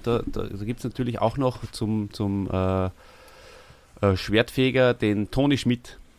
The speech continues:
den, äh, Mechanikermeister. Der ist ein großartiger Typ. Und, äh, der Bernbacher,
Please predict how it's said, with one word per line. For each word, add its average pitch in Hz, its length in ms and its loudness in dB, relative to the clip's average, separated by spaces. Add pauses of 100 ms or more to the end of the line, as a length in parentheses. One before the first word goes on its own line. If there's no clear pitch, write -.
den, 92 280 -2
äh, 90 200 0
Mechanikermeister. 82 960 -8 (260)
Der 87 100 -2
ist 82 100 -6
ein 85 200 -4
großartiger 90 680 -2
Typ. 107 160 0 (840)
Und, 98 440 0
äh, 95 280 2
der 98 140 0
Bernbacher, 165 800 2